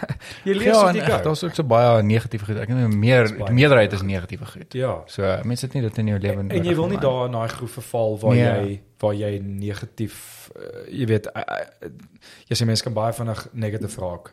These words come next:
Speaker 1: En
Speaker 2: Ja.
Speaker 1: om jouself uit daai spot uit te kry, want
Speaker 2: Baie.
Speaker 1: dit is jou default.
Speaker 2: Ja, nee,
Speaker 1: Dis 'n mens se
Speaker 2: dit is,
Speaker 1: default.
Speaker 2: dit is.
Speaker 1: Maar ek voel dat 'n mens, ehm, ja, you've gotta hang out with the right, right crowd.
Speaker 2: Jy moet.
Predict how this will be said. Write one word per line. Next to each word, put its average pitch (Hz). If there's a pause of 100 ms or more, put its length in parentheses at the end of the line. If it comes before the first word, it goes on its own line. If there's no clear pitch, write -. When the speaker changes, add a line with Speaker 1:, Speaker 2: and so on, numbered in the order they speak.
(580)
Speaker 1:
En -
Speaker 2:
Ja. 110 (100)
Speaker 1:
om 113
jouself 113
uit 117
daai 110
spot 117
uit 110
te 104
kry, 107
want 104
Speaker 2:
Baie. 98
Speaker 1:
dit 113
is 165
jou 127
default. 90 (100)
Speaker 2:
Ja, 156
nee, 156
Speaker 1:
Dis 110
'n -
mens 107
se 113
Speaker 2:
dit 101
is, 92
Speaker 1:
default. -
Speaker 2:
dit 107
is. - (220)
Speaker 1:
Maar 123
ek 127
voel 156
dat 135
'n 127
mens, 120
ehm, 107 (520)
ja, 120
you've 110
gotta 127
hang 131
out 135
with 110
the 120
right, 107 (100)
right 107
crowd. 104
Speaker 2:
Jy 120
moet. 120